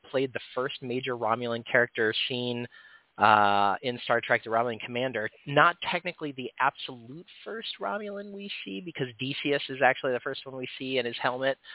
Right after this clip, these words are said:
but he's the first one that we see with the ears, and we kinda are like, "Oh my God, they look just like Vulcans." Um, so that's pretty cool.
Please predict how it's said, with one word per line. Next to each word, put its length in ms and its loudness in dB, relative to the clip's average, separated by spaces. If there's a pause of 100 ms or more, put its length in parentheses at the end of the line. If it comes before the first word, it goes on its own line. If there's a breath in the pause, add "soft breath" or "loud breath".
(300 loud breath)
but 340 8 (140)
he's 280 -4
the 100 -4
first 260 0
one 180 0
that 140 -2
we 160 -10
see 140 -6
with 180 -8
the 140 -6
ears, 400 -6
and 100 -12
we 80 -8
kinda 220 0
are 100 0
like, 240 -2
"Oh 80 -6
my 100 -8
God, 220 -2
they 80 0
look 180 -6
just 200 -10
like 120 -4
Vulcans." 360 -12 (680 loud breath)
Um, 400 8 (100)
so 80 -6
that's 220 2
pretty 260 -14
cool. 300 -12